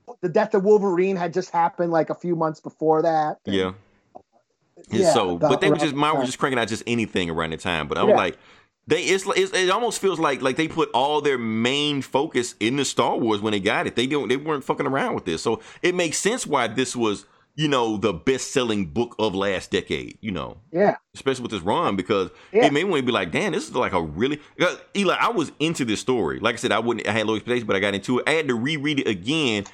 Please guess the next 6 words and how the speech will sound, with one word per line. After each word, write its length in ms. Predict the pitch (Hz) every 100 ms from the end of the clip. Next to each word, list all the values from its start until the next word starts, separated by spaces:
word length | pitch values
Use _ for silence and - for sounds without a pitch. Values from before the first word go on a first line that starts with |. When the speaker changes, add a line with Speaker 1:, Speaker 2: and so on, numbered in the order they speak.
| - -
Speaker 2:
while 260 | 113 131
playing 460 | 120 147 151 135 117
the 60 |
John 400 | 98 110 127 117
Williams 400 | 107 135 127 104 -
Orchestra, 540 | 127 143 - - -